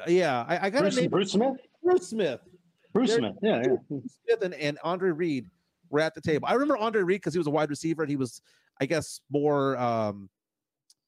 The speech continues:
Speaker 1: uh, more known as far as the media. Bruce Smith was a really good player. Bruce Smith was a very good player. I mean, a Hall of Famer, if I'm not mistaken. Uh,
Speaker 2: Yeah.
Speaker 1: but yeah,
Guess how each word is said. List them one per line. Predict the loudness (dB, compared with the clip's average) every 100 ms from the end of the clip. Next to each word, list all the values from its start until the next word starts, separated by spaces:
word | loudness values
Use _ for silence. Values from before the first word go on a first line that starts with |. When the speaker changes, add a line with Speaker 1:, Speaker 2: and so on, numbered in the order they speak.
| _ _ _ -12
Speaker 1:
uh, | -6 -6
more | 0 2 2
known | 2 0 2 0
as | -2 -4
far | -2
as | -2 -4
the | -4
media. | -2 -2 -2 -8 _ -20 -14 -6
Bruce | 0 0 0
Smith | -10 -8
was | -4
a |
really | -2 -2
good | -4 -6
player. | -6 -6 -10 _ _ _ _ -6
Bruce | -4
Smith | 0 0
was | 0
a | 0
very | 0 0
good | -4
player. | -6 -6 -6
I | -10
mean, | -8
a | -4
Hall | -4 -2
of |
Famer, | -4 -4
if | -4
I'm |
not | -8 -10
mistaken. | -6 -6 -8 -20 _ _ _ -8
Uh, | -2 0 0
Speaker 2:
Yeah. |
Speaker 1:
but | 0
yeah, | 0